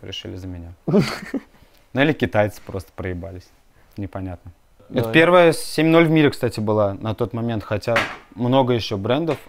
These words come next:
Speaker 1: э, выпускали
Speaker 2: Мгм.
Speaker 1: семёрки, но
Speaker 2: А, кстати, как будто бы да, как будто бы да.
Speaker 1: Там, по-моему, если я не ошибаюсь, Nord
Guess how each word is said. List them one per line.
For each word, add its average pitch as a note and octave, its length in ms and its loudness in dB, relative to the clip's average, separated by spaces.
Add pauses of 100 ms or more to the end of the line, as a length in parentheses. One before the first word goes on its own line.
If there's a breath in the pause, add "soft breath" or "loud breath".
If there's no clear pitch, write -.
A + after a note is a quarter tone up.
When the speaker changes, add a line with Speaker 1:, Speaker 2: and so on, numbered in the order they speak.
Speaker 1:
э, F2+ 100 -14
выпускали A#2 580 -4
Speaker 2:
Мгм. G2+ 80 -6
Speaker 1:
семёрки, A#2+ 500 -4
но A2+ 320 -8 (180)
Speaker 2:
А, A#2+ 80 -10
кстати, A#2+ 220 -2
как B2+ 100 4
будто C3+ 180 4
бы C#3+ 80 4
да, A2+ 240 2 (200)
как A#2 120 -6
будто A2+ 180 -10
бы B2 80 -6
да. G#2+ 200 -8 (760)
Speaker 1:
Там, A#2 400 0 (360)
по-моему, B2+ 460 -2
если A#2 200 -8
я A2+ 60 -4
не A#2 80 -4
ошибаюсь, C3 460 -6
Nord D#3 400 0